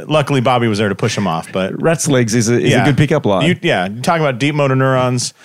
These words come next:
Speaker 1: uh, rats' legs, and research. I mean, they. You, I don't know why we did this in Vegas. It was a stupid move on our part,
Speaker 2: No,
Speaker 1: right?
Speaker 2: it's, it's a perfect place to do it.
Speaker 1: Yeah. So, so you got interested in that, and, and where is that taking you?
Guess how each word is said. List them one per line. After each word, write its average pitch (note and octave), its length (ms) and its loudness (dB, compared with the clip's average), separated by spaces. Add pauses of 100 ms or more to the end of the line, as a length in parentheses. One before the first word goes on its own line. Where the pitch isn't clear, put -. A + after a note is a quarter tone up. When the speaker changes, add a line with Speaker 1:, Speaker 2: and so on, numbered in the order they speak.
(200)
Speaker 1:
uh, G#2+ 300 0
rats' B2+ 340 0
legs, A2+ 480 -2
and G#2 240 -4
research. G#2+ 520 -2
I G2+ 40 -4
mean, F#2+ 460 -4
they. A2+ 160 -2
You, C3 280 -4 (1200)
I C3+ 60 2
don't D3 80 2
know C#3 100 2
why B2 200 2
we A#2+ 80 0
did A2+ 100 -2
this G2+ 140 -6
in G#2 80 -8
Vegas. D#2+ 240 -8
It C3+ 40 0
was C3 100 2
a B2 40 0
stupid C#3 300 0
move B2 180 2
on G#2 120 2
our F2+ 120 -2
part, E2 200 -6
Speaker 2:
No, G#2+ 60 0
Speaker 1:
right? A2 180 0
Speaker 2:
it's, C#3+ 220 -8 (200)
it's - 100 -8
a - 40 -18
perfect D#3+ 300 0
place G2 240 -2
to G2 60 -8
do F2+ 180 -4
it. - 100 -8 (140)
Speaker 1:
Yeah. F#2 260 -4 (540)
So, D3 280 2
so C#3+ 120 -2
you D3 60 2
got E3 160 0
interested D#3+ 320 0
in C#3 120 2
that, D3 200 0
and, B2 320 0
and B2 320 -4 (160)
where E3+ 140 4
is E3 60 0
that E3+ 100 0
taking D3 260 -2
you? C#3 240 0